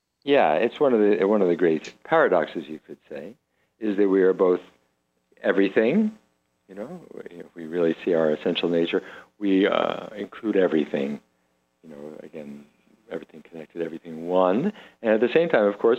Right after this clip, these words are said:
we wake up in this body. Our awareness comes to, uh, uh, you know, awakeness in the morning in this body. We go about the day,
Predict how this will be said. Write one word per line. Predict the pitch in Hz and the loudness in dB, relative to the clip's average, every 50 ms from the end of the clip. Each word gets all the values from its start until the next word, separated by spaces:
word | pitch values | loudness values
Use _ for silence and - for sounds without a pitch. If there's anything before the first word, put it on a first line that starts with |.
| - | 2
we | 113 101 | 2 2
wake | 95 98 101 98 - | 4 4 4 4 2
up | 104 98 104 | 2 2 2
in | 95 95 | 2 2
this | 92 87 - | 0 -2 -2
body. | - - 85 85 87 107 147 202 208 156 | 0 2 2 4 4 4 2 2 2 4
Our | 104 82 87 | 4 4 4
awareness | 87 85 90 92 92 95 92 - - - - - _ _ _ _ _ | 4 4 4 2 4 2 2 0 -2 -8 -20 -20 _ _ _ _ _
comes | - 110 101 104 95 - - | -2 0 0 0 -2 -2 -4
to, | - 101 95 95 95 98 | 0 2 4 4 4 4
uh, | - 90 95 92 90 80 - - - - - _ _ _ _ | 4 4 4 4 2 0 -2 -6 -16 -20 -20 _ _ _ _
uh, | - 85 82 78 - - - | -8 -4 -4 -4 -2 -4 -2
you | - 110 | -2 0
know, | 101 87 80 82 82 82 | 0 2 2 2 2 2
awakeness | - - 82 82 85 90 98 - - 113 107 104 - - - - | 2 2 2 2 2 2 0 0 0 -2 -2 -2 -2 -4 -4 -2
in | 110 107 101 | 0 0 0
the | 95 | 0
morning | 92 98 101 110 117 123 127 127 | 2 2 2 2 2 2 0 -2
in | - - 110 104 104 101 | -2 -2 -2 0 0 2
this | 101 110 110 110 - | 2 2 0 -2 -2
body. | - 101 98 104 107 123 131 151 156 - _ _ _ _ _ | 0 2 2 2 2 2 0 0 -4 -8 _ _ _ _ _
We | 104 92 | -12 -4
go | 87 104 104 104 | 0 2 2 2
about | 95 101 98 95 92 - | 4 2 2 2 2 0
the | - 92 | -2 -2
day, | 82 98 95 92 95 95 98 101 98 | 0 2 2 4 4 4 2 2 0